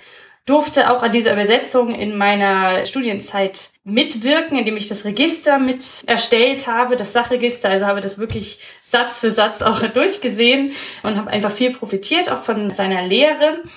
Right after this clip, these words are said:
Im koranwissenschaftlichen Bereich, habe dort auch eine Magisterarbeit geschrieben, auch wieder über was Begriffliches, also den Unterschied von Nabi und Rasul im Koran als Bezeichnung für den Propheten, also als Prophet oder Gesandter. Da gibt es so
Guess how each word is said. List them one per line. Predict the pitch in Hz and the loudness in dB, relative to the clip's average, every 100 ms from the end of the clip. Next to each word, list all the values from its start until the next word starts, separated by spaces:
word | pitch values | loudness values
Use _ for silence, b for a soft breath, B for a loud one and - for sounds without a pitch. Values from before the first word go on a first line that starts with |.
| B B B | B B B
Im | 208 | -8
koranwissenschaftlichen | 202 196 277 349 339 277 269 269 233 | 0 2 4 2 2 2 2 2 0
Bereich, | 202 190 196 | 2 2 2
habe | 202 - | 0 -6
dort | - - | -8 -8
auch | - | -8
eine | 190 | -6
Magisterarbeit | 180 180 247 240 202 196 | -2 0 2 2 2 2
geschrieben, | 196 196 - 190 190 190 - | 0 -6 -4 -4 -2 -4 0
auch | 240 247 | 2 4
wieder | 269 220 | 4 4
über | 214 202 | 2 2
was | 196 | 2
Begriffliches, | - 190 240 320 277 247 247 240 233 | 0 -2 0 0 2 2 4 2 2
also | 196 185 185 | 0 0 -2
den | 185 | -4
Unterschied | 214 208 - 208 | -2 0 0 -2
von | 196 190 | -2 2
Nabi | 202 220 202 | 2 2 0
und | 196 185 | 0 -2
Rasul | 180 180 - 294 302 285 262 | -6 -4 0 2 2 2 0
im | 208 202 | -2 -2
Koran | 208 185 190 202 | -4 0 2 2
als | 196 - | 0 -4
Bezeichnung | 190 196 190 190 196 190 185 | 0 2 2 2 0 -2 -4
für | - 214 208 | -6 -2 2
den | 196 190 | 2 -2
Propheten, | - - 269 285 277 | -4 2 2 2 0
also | 233 190 - | 0 0 -2
als | - | -8
Prophet | - 196 - 202 202 | -8 -6 -2 -2 -2
oder | - - | -4 -6
Gesandter. | 180 226 262 233 | 0 2 2 -2
Da | 180 | -4
gibt | 170 | -6
es | - - | -6 -4
so | 170 | -6